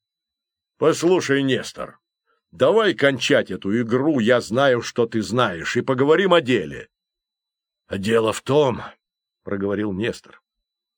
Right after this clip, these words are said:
что когда вся эта история, как мне показалось, закончилась, я избавился от моего сундука с дневниками о наших путешествиях. Я хотел покончить с прошлым». «Ты уже говорил мне это».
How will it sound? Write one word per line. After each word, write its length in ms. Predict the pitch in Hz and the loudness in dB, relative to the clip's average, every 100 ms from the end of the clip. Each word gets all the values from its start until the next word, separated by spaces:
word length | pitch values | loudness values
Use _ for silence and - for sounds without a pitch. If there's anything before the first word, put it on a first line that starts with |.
| _ _ | _ _
что 280 | - - 110 | -16 -14 -12
когда 340 | 87 87 92 | -10 -8 -6
вся 180 | 87 92 | -6 -6
эта 200 | 87 87 | -8 -8
история, 420 | 85 - 87 82 | -8 -8 -8 -8
как 200 | - 82 | -12 -12
мне 160 | 85 92 | -8 -8
показалось, 580 | 85 90 85 90 92 - | -10 -12 -8 -8 -8 -8
закончилась, 920 | 71 - - 92 92 - 95 90 - | -10 -14 -8 -6 -6 -6 -6 -6 -6
я 200 | 98 95 | -4 -4
избавился 720 | 92 73 104 95 67 - 82 | -6 -6 -6 -6 -8 -8 -10
от 120 | - | -10
моего 300 | 87 85 90 | -10 -8 -10
сундука 600 | - 82 82 92 - 92 | -10 -10 -10 -10 -8 -8
с 80 | 90 | -8
дневниками 760 | 64 95 87 95 95 92 98 87 | -8 -6 -4 -6 -6 -6 -6 -6
о 100 | 82 | -8
наших 360 | 87 - - | -8 -10 -12
путешествиях. 880 | - 82 85 - 76 - 58 - - - - - - | -16 -12 -10 -8 -10 -12 -16 -18 -20 -20 -18 -12 -4
Я 140 | 107 | -4
хотел 340 | 98 110 120 | -4 -4 -4
покончить 540 | 113 127 131 113 - - | -2 -2 -2 -2 -4 -8
с 80 | - | -4
прошлым». 540 | 139 107 - 58 - _ _ _ _ _ - | -2 -2 -6 -14 -18 _ _ _ _ _ -2
«Ты 100 | 165 | 0
уже 260 | 190 202 | 2 0
говорил 400 | 196 202 160 135 | 0 2 2 0
мне 200 | 123 123 | 0 0
это». 360 | 107 92 67 | 0 -2 -10